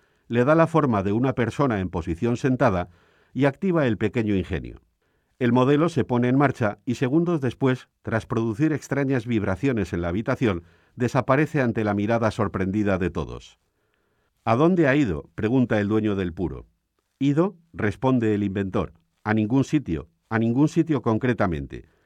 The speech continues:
Todavía está aquí, pero no en el presente". Esta es quizás la mejor manera de explicar el fundamento de este viejo sueño humano.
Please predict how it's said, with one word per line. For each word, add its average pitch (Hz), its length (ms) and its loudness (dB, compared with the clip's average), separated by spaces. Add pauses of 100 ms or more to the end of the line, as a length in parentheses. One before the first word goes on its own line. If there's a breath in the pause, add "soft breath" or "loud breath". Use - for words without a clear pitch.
(180)
Todavía 127 520 2
está 127 240 0
aquí, 110 320 -2 (220)
pero 117 240 4
no 127 140 6
en 123 100 4
el 107 120 2
presente". 76 560 -6 (760)
Esta 170 280 0
es 185 100 0
quizás 151 380 0
la 123 100 0
mejor 110 320 0
manera 131 400 0
de 107 140 0
explicar 107 460 -4
el 127 100 0
fundamento 117 640 -2
de 107 100 0
este 117 220 -4
viejo 110 320 -2
sueño 107 320 0
humano. 98 400 0